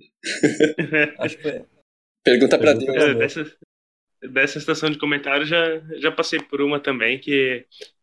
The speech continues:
Speaker 3: a gente ia converter lá o sistema de Delphi pra Java, e aí a pessoa, por algum motivo que teria que ter feito essa conversão, não fez,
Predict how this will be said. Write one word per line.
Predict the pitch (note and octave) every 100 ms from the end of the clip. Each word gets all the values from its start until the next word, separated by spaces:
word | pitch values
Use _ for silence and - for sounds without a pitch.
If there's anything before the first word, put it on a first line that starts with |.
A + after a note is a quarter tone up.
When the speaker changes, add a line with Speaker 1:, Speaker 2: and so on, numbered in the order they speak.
| -
Speaker 3:
a | A#2
gente | A#2+ C3
ia | C3
converter | C3 C3+ C#3 C3+ C3
lá | B2+ B2+
o |
sistema | - - B2+ B2+
de | B2+ C3 B2 A#2+
Delphi | A#2 - -
pra | C3+ B2
Java, | A#2+ B2+ D3+ - _ _ _ _ _
e | B2+
aí | B2+ B2+ C3+
a | C#3+
pessoa, | D3 D3 D3 C3+ D3
por | C#3+ C#3
algum | C#3+ D3
motivo | C#3+ C#3 C3 C3
que | B2+ B2 _
teria | C3 B2+ C3
que |
ter | D3+
feito | C#3+ C3 C3+
essa | C#3
conversão, | C3 C3+ B2+ B2+ C3 A#2+ C3
não | C#3 D3+
fez, | D3 B2+ D#3 -